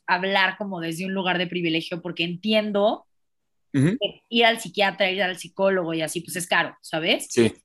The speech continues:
Speaker 1: Pero las herramientas siempre están ahí, o sea, no im-, en cualquier, en cualquier colegio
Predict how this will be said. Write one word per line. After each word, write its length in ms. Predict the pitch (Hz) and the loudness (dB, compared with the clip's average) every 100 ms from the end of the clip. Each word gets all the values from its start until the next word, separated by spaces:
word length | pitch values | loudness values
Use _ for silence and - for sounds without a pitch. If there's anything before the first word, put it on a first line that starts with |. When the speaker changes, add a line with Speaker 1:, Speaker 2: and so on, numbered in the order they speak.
| _ _ - | _ _ 4
Speaker 1:
Pero 160 | 262 | 8
las 200 | 254 247 | 8 8
herramientas 500 | 262 247 269 262 262 | 6 4 4 2 0
siempre 220 | 262 226 226 | 0 -4 -2
están 260 | 214 202 | -2 0
ahí, 260 | 185 185 175 | 0 -2 -4
o 60 | |
sea, 320 | 170 190 - - _ _ _ _ _ - | -2 -2 -2 -8 _ _ _ _ _ -6
no 200 | 240 285 | 0 2
im-, 300 | 294 294 - _ - | 2 -2 -8 _ -2
en 220 | 233 226 | 0 2
cualquier, 560 | 240 233 240 262 262 262 | 2 2 2 2 2 -2
en 120 | 226 | -2
cualquier 400 | 220 214 247 247 | 0 0 -2 -2
colegio 680 | 247 240 226 226 254 381 | 0 0 -2 0 0 -2